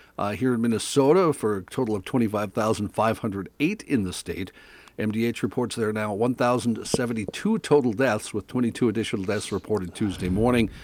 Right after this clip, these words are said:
Of the entire total, eight hundred sixty-six have occurred in long-term care or assisted living facilities.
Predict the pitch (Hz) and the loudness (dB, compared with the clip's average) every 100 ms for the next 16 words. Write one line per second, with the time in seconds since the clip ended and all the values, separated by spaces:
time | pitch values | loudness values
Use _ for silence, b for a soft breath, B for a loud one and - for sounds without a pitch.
0 | B B B 104 104 107 - 175 185 139 | B B B -4 -2 -2 2 4 4 4
1 | 143 131 135 - 156 165 156 127 - 139 | 4 6 2 2 2 4 2 0 0 -2
2 | - 110 - 117 - 107 101 - - 135 | 0 -4 -2 -2 -2 -4 -4 -8 -4 2
3 | 131 113 107 101 117 143 143 - 120 98 | 2 2 -2 -2 2 2 2 0 -2 -2
4 | - 127 123 123 B B B - 131 113 | -2 2 4 2 B B B 0 2 2
5 | 113 139 120 123 98 98 - 113 170 160 | 0 0 2 2 0 -2 0 4 6 6
6 | 135 - 107 117 90 85 95 - | 4 0 -4 -2 -2 -2 -2 -4